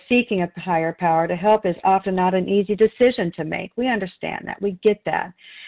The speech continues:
However, it opens the door and lends space for the miracle to step inside. It cracks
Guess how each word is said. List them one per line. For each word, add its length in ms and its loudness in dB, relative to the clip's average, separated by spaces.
However, 640 4
it 220 0
opens 440 2
the 100 2
door 560 0
and 140 -2
lends 320 2
space 320 2
for 40 -4
the 120 -2
miracle 560 -2
to 180 -8
step 220 -8
inside. 500 -14
It 180 0
cracks 560 -8